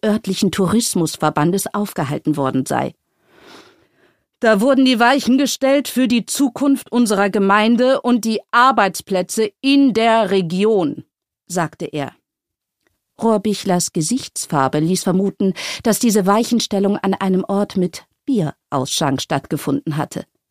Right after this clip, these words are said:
Trotzdem wirkte er vollkommen präsent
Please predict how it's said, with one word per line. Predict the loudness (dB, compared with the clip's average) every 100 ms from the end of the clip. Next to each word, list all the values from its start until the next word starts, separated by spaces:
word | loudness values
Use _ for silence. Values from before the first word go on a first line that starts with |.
| _ _ _ _ -4
Trotzdem | -2 -2 0 2 4
wirkte | 2 0 -2
er | -2
vollkommen | 0 0 2 2 2
präsent | 0 0 2 2 0